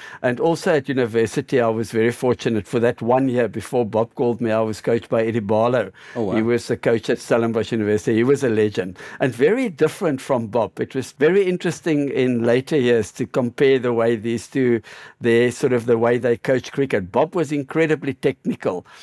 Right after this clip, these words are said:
Speaker 1: and Eddie was this, it's not about where your arm or where your foot is, just watch the ball and hit the ball, and it's all about your mind and positive. And it was very different philosophies on coaching, and yet both were very effective. And later on, when I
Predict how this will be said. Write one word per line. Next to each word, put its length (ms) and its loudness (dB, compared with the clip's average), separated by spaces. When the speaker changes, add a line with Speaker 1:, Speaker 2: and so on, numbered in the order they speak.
Speaker 1:
and 260 -2
Eddie 300 4
was 320 2
this, 380 -2
it's 180 -4
not 140 4
about 380 2
where 180 2
your 220 2
arm 320 2
or 120 -2
where 100 2
your 160 2
foot 320 -2
is, 180 0
just 220 0
watch 260 0
the 80 0
ball 300 2
and 140 -2
hit 180 -4
the 80 0
ball, 300 2
and 100 0
it's 140 -6
all 180 2
about 400 0
your 140 0
mind 460 0
and 200 -6
positive. 640 -2
And 240 -2
it 140 -4
was 160 -4
very 320 4
different 680 -2
philosophies 800 -2
on 220 -2
coaching, 420 0
and 160 0
yet 260 2
both 280 0
were 100 -2
very 260 0
effective. 600 -2
And 160 -2
later 320 2
on, 160 0
when 160 0
I 220 0